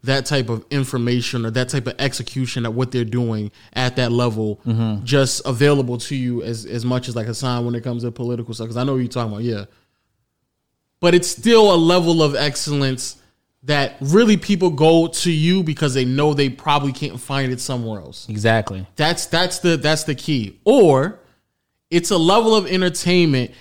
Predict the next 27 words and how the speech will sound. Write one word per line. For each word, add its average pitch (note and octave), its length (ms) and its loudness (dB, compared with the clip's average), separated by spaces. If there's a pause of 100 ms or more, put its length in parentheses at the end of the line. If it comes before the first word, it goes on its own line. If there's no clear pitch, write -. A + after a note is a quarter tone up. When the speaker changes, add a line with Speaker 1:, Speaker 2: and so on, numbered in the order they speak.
(100)
Speaker 1:
and C3+ 120 -2
I, G3+ 320 4
I E3 120 2
understand F3 460 2
when D3 100 2
you, C#3+ 160 -2
'cause C3+ 220 -4
when C3+ 160 0
I F3 80 4
watch F3+ 380 2
your D3+ 120 0
Rage, B2+ 440 0
the A#2+ 60 -2
one C3 200 -2
thing F3 180 -2
that D3 100 0
he C3+ 120 -2
does B2 540 -2 (680)
very F3+ 440 6
well B2+ 500 2
is A#2 120 -4
that A#2+ 220 0
there's F#3+ 260 2
almost E3+ 800 2 (520)
no D#3 640 6
empty D#3 320 -2
spots. - 680 -8